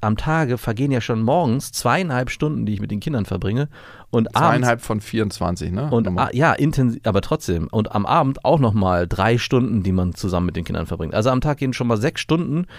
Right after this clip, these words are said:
Speaker 1: komplett nur da, und dann ist ja noch nichts drumherum passiert. Das ist ja nur Morgenritual, Abendritual. Alles, was am Tage passiert, Ausflüge, Spielen miteinander,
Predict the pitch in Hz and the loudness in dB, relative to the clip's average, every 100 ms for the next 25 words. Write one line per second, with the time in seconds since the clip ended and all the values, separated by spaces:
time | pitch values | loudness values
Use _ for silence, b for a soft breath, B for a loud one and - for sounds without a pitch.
0 | B - 127 - 185 - 120 151 247 - | B -4 -2 0 -2 -4 -2 0 2 0
1 | - 127 131 143 - 123 107 131 - 123 | 0 2 2 2 2 2 2 0 -2 0
2 | 104 95 85 87 82 82 90 95 98 143 | 2 2 0 -2 -4 -2 0 2 2 2
3 | 190 B B B _ - 107 98 170 175 | 0 B B B _ -4 2 4 4 0
4 | 180 156 151 160 b b _ 110 131 95 | 0 2 0 0 b b _ 2 4 0
5 | 82 - - 117 135 123 110 - 139 143 | -4 -4 0 0 0 0 -2 0 -2 -2
6 | 127 117 117 - 123 143 127 120 113 - | -4 -4 -4 -2 -4 -4 -2 0 0 -2
7 | - 147 131 117 113 113 110 | 0 2 2 2 2 4 2